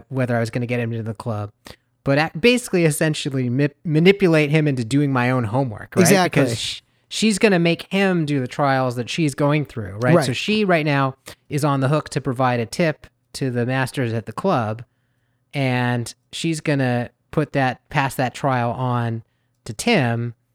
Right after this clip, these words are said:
Speaker 1: and save herself the trouble. <laughs> So it makes him smart and it makes her even smarter, but it makes her, like, cornered right at the moment that she needs to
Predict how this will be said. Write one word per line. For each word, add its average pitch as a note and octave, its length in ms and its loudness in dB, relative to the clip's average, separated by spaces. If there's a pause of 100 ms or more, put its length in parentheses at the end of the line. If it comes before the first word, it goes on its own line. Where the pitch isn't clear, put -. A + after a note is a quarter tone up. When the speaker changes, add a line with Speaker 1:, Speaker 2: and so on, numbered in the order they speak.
(340)
Speaker 1:
and B2+ 260 0
save D3 260 0
herself C3 340 -2
the - 80 -6
trouble. - 500 -6
<laughs> - 40 -12 (480)
So C3+ 500 2 (320)
it D#3 100 0
makes G3+ 220 0
him A3+ 200 2
smart G3 340 4
and F3 60 2
it D#3+ 40 0
makes D#3 220 -2
her D#3+ 140 2
even C3 280 0
smarter, G#2+ 580 -4
but C#3+ 100 0
it D3 60 2
makes D3 220 -2
her, D#3 160 4
like, C#3 180 0
cornered D#3 540 2
right C3 160 2
at B2 100 -4
the C3+ 60 -2
moment B2+ 340 -2
that B2 100 -4
she C3 120 -6
needs A#2+ 320 -6
to A2+ 520 -2